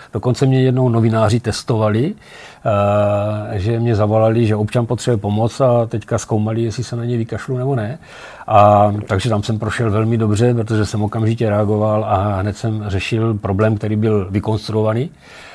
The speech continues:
A, mm, poptejte se těch starostů, se kterým-, se kterými komunikuji. Já se, skutečně se snažím, eh, řešit, eh, tu problematiku zemědělství, vinařství. No a když bych řekl, že jsem vlastně skutečně,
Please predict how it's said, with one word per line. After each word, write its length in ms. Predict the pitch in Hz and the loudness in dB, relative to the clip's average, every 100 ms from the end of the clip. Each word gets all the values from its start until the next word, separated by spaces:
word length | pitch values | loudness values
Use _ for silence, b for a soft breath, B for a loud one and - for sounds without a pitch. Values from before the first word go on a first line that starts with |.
| B | B
A, 420 | - 104 107 104 107 | 2 4 6 4 0
mm, 640 | 127 120 117 113 113 120 - | -4 -6 -4 -4 -4 -6 -4
poptejte 400 | 151 180 190 156 | -2 2 2 0
se 140 | 190 | -2
těch 140 | 160 | -4
starostů, 600 | 135 196 185 - 165 151 127 | 0 2 2 2 2 4 2
se 120 | 131 | 0
kterým-, 500 | 131 135 131 131 117 | 2 2 4 2 2
se 120 | 131 | 0
kterými 260 | 117 123 123 | 0 2 2
komunikuji. 640 | 120 123 117 104 113 107 | 2 2 2 0 0 2
Já 160 | 107 127 | 4 2
se, 200 | - 151 107 98 98 | 4 2 0 -6 -10
skutečně 440 | - 123 117 151 | -6 -4 -2 -2
se 140 | 147 139 | -2 -4
snažím, 480 | 113 113 127 131 131 | -2 0 2 2 0
eh, 680 | - - - 113 107 104 | -6 -20 -4 -2 0 2
řešit, 420 | 101 113 139 135 123 | 0 0 0 -2 -2
eh, 320 | 113 107 104 | -2 -2 -4
tu 420 | - 107 95 95 107 107 98 | -4 -4 -2 -4 -8 -8 -4
problematiku 560 | 101 113 117 117 107 | 0 2 2 0 -2
zemědělství, 500 | 92 127 139 127 120 | 0 2 2 0 0
vinařství. 540 | 110 120 - - 139 139 B B B | 2 2 0 -2 -2 -2 B B B
No 120 | 123 110 | 4 6
a 100 | 113 | 6
když 160 | 120 | 6
bych 200 | 123 135 | 4 2
řekl, 440 | 110 120 143 143 139 - - | 2 2 2 2 0 -10 -6
že 240 | 110 110 | -2 0
jsem 240 | 117 143 127 | 0 2 2
vlastně 540 | 117 - 143 139 139 135 B B | 0 0 -2 0 0 -4 B B
skutečně, 800 | - - 117 120 - 139 143 135 | -18 -8 -2 0 0 2 2 0